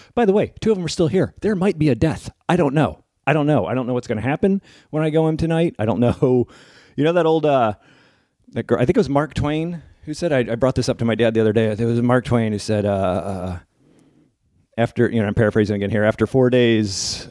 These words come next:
uh, fish and guests both begin to stink." <laughs> And he laughed and said, "Pass me the bread." Okay, so hint dropped and fumbled.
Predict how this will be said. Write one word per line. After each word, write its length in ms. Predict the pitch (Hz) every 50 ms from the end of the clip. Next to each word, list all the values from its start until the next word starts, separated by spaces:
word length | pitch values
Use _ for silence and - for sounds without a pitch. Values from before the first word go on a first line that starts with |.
| - -
uh, 460 | 104 104 95 95 95 90 90 87 85
fish 480 | - - - 165 190 - - - - 123 - - - - _ _ _ _ _ _ _ _ _ _ _ _ _ _ _ _ _
and 180 | - 131 123 113
guests 420 | 113 107 104 - - - - -
both 320 | - - 95 107 107 - -
begin 220 | 107 101 101 98
to 60 | 90
stink." 440 | - - - 98 85 - - - - _ _ - -
<laughs> 220 | - - - - -
And 100 | - 127
he 120 | 135 143
laughed 460 | 139 104 151 131 117 127 113 - - - - - - - - -
and 140 | - 104 104
said, 200 | - 104 95 90
"Pass 240 | - 92 92 - -
me 80 | 92
the 60 | 87 85
bread." 300 | - - 50 - - - - - - - - - - - - -
Okay, 400 | 117 123 113 - - - - 98
so 400 | - - 113 101 104 107 104 - -
hint 240 | - 139 147 139 -
dropped 480 | - 127 113 107 101 90 - - - - - _ _ _ - -
and 180 | - 104 101 90
fumbled. 380 | - 82 78 - - - -